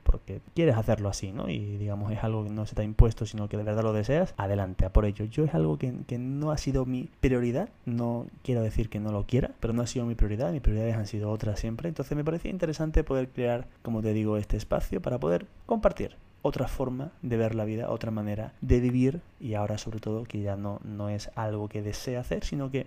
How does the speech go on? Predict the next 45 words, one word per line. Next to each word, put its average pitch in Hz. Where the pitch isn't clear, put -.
lo 123
llevo 131
haciendo 113
muchos 117
años 120
y, 104
y 107
que 104
ahora 107
estos 101
últimos 110
meses, 104
¿no? 165
Digamos, 107
he 107
cambiado 107
de 107
escenario 110
y 113
creo 113
que 104
también 101
se -
puede 107
sacar 104
algo 101
bastante 101
positivo. -
Hay 151
algo, 139
¿no? 139
que 110
sí 127
me, 120
me 110
hizo, 117
eh, 101
ese 113
punto 120
de 110
inflexión 110
que 110
se 107
dice, 107
¿no? 131